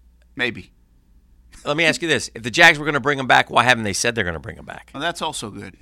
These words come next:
Speaker 1: Uh, good thought.
Speaker 2: Yeah.
Speaker 1: Um, I don't know.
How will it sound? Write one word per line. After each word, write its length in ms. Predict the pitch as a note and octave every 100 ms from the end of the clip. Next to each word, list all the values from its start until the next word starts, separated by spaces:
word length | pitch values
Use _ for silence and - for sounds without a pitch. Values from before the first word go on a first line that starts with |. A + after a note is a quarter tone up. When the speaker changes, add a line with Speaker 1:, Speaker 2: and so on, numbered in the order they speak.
| -
Speaker 1:
Uh, 300 | A2+ A2 A2
good 180 | A#2
thought. 420 | G#2 B2 G#2+ E2 -
Speaker 2:
Yeah. 360 | G#2+ A2 F#2+ G#2+
Speaker 1:
Um, 260 | G#2+ G2 - _ _ _ _ - _ _ _
I 100 | C3
don't 380 | C#3+ A3+ B3 -
know. 340 | E3+ D3 A2+